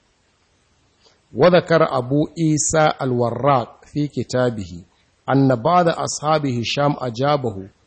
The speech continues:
ila anna Allah azza wa jalla mamasun li arshihi, la yafsil an al-arshi wa la yafsil al-arshi minhu. Wai Allah yana manne da al-arshi ne gam, bai isa ya fincike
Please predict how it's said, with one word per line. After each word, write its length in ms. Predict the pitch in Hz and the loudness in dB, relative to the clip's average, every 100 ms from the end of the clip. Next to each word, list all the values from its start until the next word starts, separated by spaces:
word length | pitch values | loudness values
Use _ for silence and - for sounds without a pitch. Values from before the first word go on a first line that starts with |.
| _ _ _ _ _ _ - | _ _ _ _ _ _ -12
ila 340 | 127 139 143 - | -4 -4 -4 -2
anna 300 | 160 160 143 | 0 2 0
Allah 480 | 135 139 143 127 - | 0 0 0 0 -4
azza 340 | 143 131 135 | -8 -4 -4
wa 120 | 117 | -4
jalla 460 | 107 131 147 160 165 208 - _ _ _ _ _ 113 | -4 -4 0 4 4 2 -2 _ _ _ _ _ -6
mamasun 1400 | 113 117 135 143 143 143 - - - 143 123 107 95 92 _ _ _ _ _ | -2 0 2 4 2 2 -2 -4 2 4 4 2 -2 -8 _ _ _ _ _
li 100 | - | -12
arshihi, 600 | - 135 135 - 104 98 95 _ _ _ _ | -8 -6 -6 -6 -10 -14 -20 _ _ _ _
la 240 | 120 139 139 | -6 -2 0
yafsil 480 | 151 151 - 147 139 | 0 -2 -4 -4 -4
an 140 | 143 | -2
al-arshi 520 | 143 127 143 151 135 120 | -2 -2 -4 -6 -6 -6
wa 80 | 120 | -6
la 120 | 127 | -4
yafsil 380 | 139 139 - 131 | -4 -4 -4 -4
al-arshi 400 | 113 123 123 - | -4 -4 -2 -2
minhu. 360 | 104 107 104 92 - _ _ | 0 0 -2 -6 -12 _ _
Wai 160 | - 143 - | -4 -2 -2
Allah 260 | 175 160 147 | -2 0 0
yana 240 | 147 143 | 0 0
manne 480 | 127 120 120 123 143 | -2 -2 -2 -2 -2
da 140 | 147 123 | -2 -6
al-arshi 520 | 110 - 131 117 117 | -8 -6 -6 -6 -6
ne 180 | 110 113 117 127 | -2 -2 -2 6
gam, 480 | 190 196 214 202 180 - _ _ 120 | 8 10 10 8 6 0 _ _ -4
bai 220 | 107 147 - | 0 0 -2
isa 200 | 156 226 | -4 0
ya 80 | 196 - _ _ | 0 -2 _ _
fincike 420 | 208 208 175 147 | 6 6 4 0